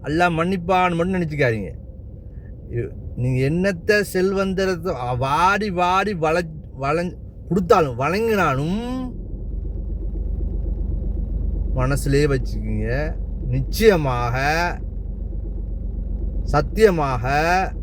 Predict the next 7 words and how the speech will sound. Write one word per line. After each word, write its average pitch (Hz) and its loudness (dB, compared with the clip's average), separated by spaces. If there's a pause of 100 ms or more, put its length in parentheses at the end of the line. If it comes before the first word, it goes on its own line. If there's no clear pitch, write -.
(1000)
அல்லாஹ் 147 2
எதை 160 2
மன்னிக்கணும், 151 -2 (120)
எதை 143 -2
மன்னிக்க 147 0
கூடாதுன்னு 139 0
தெரியும். 127 0